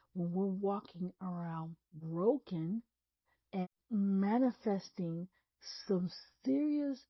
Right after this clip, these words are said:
mental health and you know, mental illness issues, because let's face it, there's people in the body of Christ who act like they're deranged because they are. So based on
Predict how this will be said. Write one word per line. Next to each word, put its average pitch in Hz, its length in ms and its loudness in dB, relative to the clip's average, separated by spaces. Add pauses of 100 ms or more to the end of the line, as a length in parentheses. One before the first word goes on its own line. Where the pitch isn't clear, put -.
mental 233 560 2
health 220 340 0 (140)
and 180 200 -4 (280)
you 202 120 2
know, 185 140 2
mental 208 640 0
illness 202 540 2 (200)
issues, 160 680 -4 (1080)
because 196 380 0
let's 220 220 0
face 359 280 -6
it, 180 180 2
there's 170 280 -2
people 170 300 -4
in 185 100 2
the 240 60 0
body 208 320 -2
of 254 100 -6
Christ 190 360 -4
who 294 120 -2 (100)
act 208 220 -10
like 262 200 -6
they're 269 140 0
deranged 285 640 -2
because 302 360 -4
they 311 140 0
are. 339 420 -2 (1080)
So 202 280 2 (340)
based 320 400 2
on 240 160 0